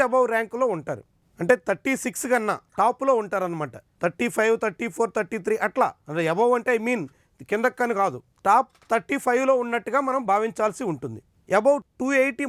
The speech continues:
మార్క్స్ వచ్చినటువంటి వాళ్ళు టాప్ థర్టీ ఫైవ్ ర్యాంక్స్లో ఉంటారు. ఇక ఆ తర్వాత టూ ఫిఫ్టీ to టూ ఎయిటీ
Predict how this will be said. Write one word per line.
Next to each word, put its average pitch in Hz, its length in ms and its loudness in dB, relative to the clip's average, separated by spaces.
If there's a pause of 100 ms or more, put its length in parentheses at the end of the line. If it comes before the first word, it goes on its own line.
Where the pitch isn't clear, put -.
మార్క్స్ 254 240 0
వచ్చినటువంటి 233 520 -6
వాళ్ళు 226 240 0 (480)
టాప్ 233 240 2 (180)
థర్టీ 233 260 -2 (120)
ఫైవ్ 269 220 2 (360)
ర్యాంక్స్లో 240 460 0
ఉంటారు. 180 440 -2 (340)
ఇక 277 80 2 (220)
ఆ 285 40 6 (120)
తర్వాత 175 320 -4 (380)
టూ 262 120 2 (200)
ఫిఫ్టీ 262 320 0 (100)
to 311 80 -2 (120)
టూ 269 100 -2 (200)
ఎయిటీ 277 240 -2